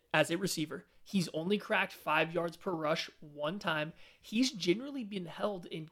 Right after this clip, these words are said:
good enough check by opposing defenses with Taysom Hill. And I think Kent touched on it. The ball's not getting to him as quickly. It's not getting to him on time. That's not Taysom Hill's first read. And if it is, he's just a little bit slower getting there. So I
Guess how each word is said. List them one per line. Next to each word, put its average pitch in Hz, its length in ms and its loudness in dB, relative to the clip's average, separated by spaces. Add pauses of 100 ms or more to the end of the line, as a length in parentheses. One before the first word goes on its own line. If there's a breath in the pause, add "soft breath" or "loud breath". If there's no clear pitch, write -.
(120)
good 180 240 0
enough 190 380 -2
check - 480 0
by 151 140 4
opposing 156 500 0
defenses 151 600 -10 (120)
with 156 240 2
Taysom 151 380 4
Hill. 165 260 6
And 156 80 -2
I 156 80 4
think 160 220 -6
Kent - 240 -2
touched 175 280 4
on 131 120 -2
it. - 80 -4 (320 loud breath)
The - 80 2
ball's 147 340 4
not 156 220 4
getting 156 260 -2
to 165 120 -10
him 156 80 -8
as 143 100 -10
quickly. - 400 -4
It's - 180 -10
not 147 280 2
getting 156 300 0
to 175 200 -10
him 156 180 -8
on 156 220 -4
time. 160 340 2
That's - 240 -6
not 165 240 0
Taysom 170 360 -2
Hill's 165 240 -6
first - 480 -4
read. 180 400 0
And 165 100 -4
if 160 140 -4
it - 100 -6
is, 185 240 4
he's 156 220 -12
just 160 240 -8
a 160 40 -10
little 151 300 -2
bit 151 160 -4
slower 139 380 -10
getting 143 340 -4
there. 190 280 4 (420 soft breath)
So - 160 -10 (120)
I 190 100 6